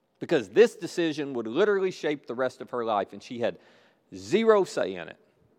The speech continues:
Joseph, I'm sure, was feeling the same thing on the other side.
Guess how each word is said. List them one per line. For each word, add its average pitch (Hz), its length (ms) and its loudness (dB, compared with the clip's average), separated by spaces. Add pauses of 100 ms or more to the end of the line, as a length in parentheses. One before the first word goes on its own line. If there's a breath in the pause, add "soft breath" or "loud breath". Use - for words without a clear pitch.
(420)
Joseph, 180 360 2
I'm 156 140 0
sure, 185 180 -2
was 165 160 -6
feeling 170 280 -2
the 139 40 -10
same 165 240 -4
thing 170 160 -6
on 151 120 -6
the 139 100 -2
other 160 140 -2
side. 87 360 -6